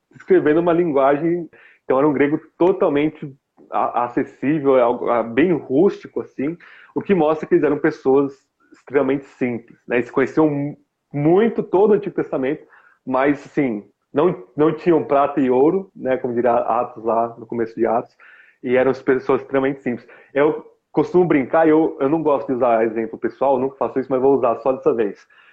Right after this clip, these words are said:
Quando eu fui ordenado ao ministério pastoral, eu falei pro pessoal, "Olha, pessoal, eu ainda me chamo William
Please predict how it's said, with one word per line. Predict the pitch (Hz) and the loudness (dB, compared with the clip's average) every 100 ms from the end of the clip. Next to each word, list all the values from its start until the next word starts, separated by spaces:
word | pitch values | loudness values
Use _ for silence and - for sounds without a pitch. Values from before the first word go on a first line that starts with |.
| _ - | _ -4
Quando | 143 151 | 0 2
eu | 151 | 2
fui | 175 | 2
ordenado | 160 143 127 | 4 2 2
ao | |
ministério | 127 113 123 - | 0 -2 -2 -2
pastoral, | 113 - 117 135 139 - | -4 -4 -2 0 0 0
eu | 131 | -2
falei | - 131 | 0 0
pro | 123 - 120 | 0 -4 -8
pessoal, | 123 - 143 | -6 -2 0
"Olha, | 117 | 0
pessoal, | 113 135 113 | -2 -2 -2
eu | - 131 | 2 2
ainda | 135 139 185 190 226 226 _ | 2 0 -2 -2 -2 -4 _
me | 147 147 | -8 -6
chamo | 139 - 120 127 151 156 151 | -4 2 2 4 0 -2 -4
William | 135 131 120 110 | -2 0 -2 -6